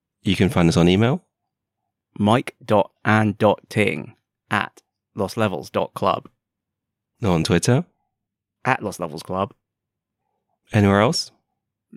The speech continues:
Speaker 2: Reddit slash R slash Lost Levels Club.
Speaker 1: So, Mike, what are you grateful for today?
Speaker 2: I, I'm grateful we've got a guest.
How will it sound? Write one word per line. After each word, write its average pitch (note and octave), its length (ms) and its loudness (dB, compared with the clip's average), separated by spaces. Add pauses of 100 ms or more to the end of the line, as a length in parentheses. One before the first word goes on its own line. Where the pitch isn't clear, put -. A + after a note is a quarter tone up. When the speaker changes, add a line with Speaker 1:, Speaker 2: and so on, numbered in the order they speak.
(120)
Speaker 2:
Reddit B2 880 -2 (280)
slash A2 240 -2
R A2+ 180 0
slash A#2 300 -2
Lost A2+ 180 -2
Levels A#2+ 240 0
Club. A#2+ 320 0 (1400)
Speaker 1:
So, A2 160 0
Mike, F2 320 0 (540)
what A2+ 180 0
are G#2+ 40 0
you G2 60 -2
grateful F2+ 260 -2
for E2+ 200 -2
today? D#2+ 420 0 (1120)
Speaker 2:
I, D#3 160 2
I'm E3+ 140 6
grateful F#3 280 4
we've G3+ 140 6
got G#3 160 4
a G3 40 6
guest. F#3 680 0